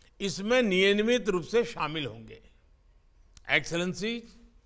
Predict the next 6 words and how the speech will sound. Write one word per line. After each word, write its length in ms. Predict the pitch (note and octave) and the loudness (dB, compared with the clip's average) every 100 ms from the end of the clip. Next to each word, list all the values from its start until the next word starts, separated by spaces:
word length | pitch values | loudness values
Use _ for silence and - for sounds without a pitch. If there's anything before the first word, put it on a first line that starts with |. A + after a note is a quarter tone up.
| _ _ _ | _ _ _
हमारे 440 | C#3 E3 F#3 F#3+ F3+ | -4 2 4 6 2
बीच 460 | C3 F#3+ A3 G#3+ - - - _ _ _ - _ _ _ - - | 2 0 0 -2 -12 -14 -18 _ _ _ -20 _ _ _ -20 -20
बेहतर 580 | A2+ C#3+ F3 G#3 A#3 A3 | -2 2 4 4 4 2
इंटीग्रेशन, 920 | E3+ E3+ E3 D3 F#3 G3 G3 G#3 A3+ - - - _ _ _ _ _ _ _ _ - - | 0 -2 -4 2 4 2 0 -6 -8 -14 -20 -20 _ _ _ _ _ _ _ _ -20 -20
बेहतर 600 | A#2 A#2+ F3 G3 G#3 F#3+ | -6 2 2 4 6 6
व्यापार, 840 | C#3 C3 C#3 D#3 F3+ G3 G3 - | 6 4 4 4 4 4 2 -8